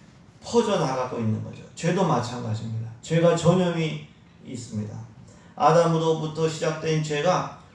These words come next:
후손들에게 전염이 된 겁니다. 창세기를 보시면은 이 믿음의 조상 아브라함이 사람들을 두려워해서 자기 아내를 누이 동생이라고 속입니다. 근데 그 죄가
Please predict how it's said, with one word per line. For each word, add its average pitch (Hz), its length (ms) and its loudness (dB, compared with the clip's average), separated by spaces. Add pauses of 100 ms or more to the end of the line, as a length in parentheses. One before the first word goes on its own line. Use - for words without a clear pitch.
후손들에게 196 880 2
전염이 180 480 0
된 117 200 -6
겁니다. - 340 -12 (1200)
창세기를 160 640 2
보시면은 151 640 -2
이 143 340 -8 (320)
믿음의 143 440 -6
조상 135 260 -4
아브라함이 123 760 0
사람들을 160 680 -2
두려워해서 117 640 -4
자기 131 320 -4
아내를 127 640 -4 (380)
누이 190 340 2
동생이라고 127 640 -2
속입니다. 113 600 -10 (240)
근데 208 300 2
그 190 260 -2
죄가 170 520 -6